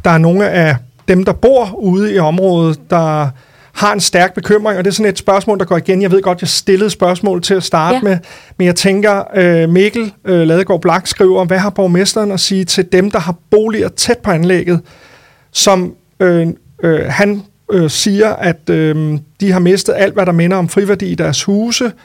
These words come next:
Speaker 1: og står tilbage med huse, der er usælgelige."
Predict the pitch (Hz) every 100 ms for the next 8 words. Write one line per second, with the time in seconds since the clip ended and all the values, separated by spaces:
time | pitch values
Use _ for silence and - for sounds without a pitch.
0 | _ _ _ - 165 180 175 170 170 202
1 | 151 180 170 180 208 180 143 - 160 147
2 | - - 185 143 - 185 175 202 170 151
3 | 143 131